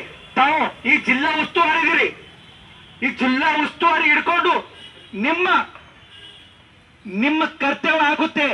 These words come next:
ನಮ್ಮ ಹೋರಾಟದ ಒಂದು ಬೇಡಿಕೆಗಳನ್ನು ಸ್ಪಂದಿಸಬೇಕಾಗಿದ್ದು ನಿಮ್ಮ ಮೊದಲ ಕರ್ತವ್ಯ.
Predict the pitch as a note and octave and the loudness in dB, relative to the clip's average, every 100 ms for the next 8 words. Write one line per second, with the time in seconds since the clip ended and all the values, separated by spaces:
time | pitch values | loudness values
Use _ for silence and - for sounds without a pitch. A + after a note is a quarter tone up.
0 | - - G#3+ C#4 C#4+ F#3+ G3+ B3 C#4 C4+ | -6 -8 -6 -2 -2 -2 -2 0 -2 -2
1 | D4 C#4 C4+ C#4 - A3 C4+ D4+ D4 C4+ | -2 -2 -2 -2 -4 -4 -2 0 0 0
2 | C#4 C4+ B3+ - A#3+ C4 B3 C4+ - B3+ | 0 0 -4 -6 -6 -4 -4 -4 -4 -4
3 | B3 E4 D4+ - - - A#3+ C4 A3 G#3 | -2 -2 -4 -6 -20 -10 -6 -4 -4 -4
4 | B3 B3 A#3 G#3 G3+ D#3+ | -4 -4 -4 -4 -4 -4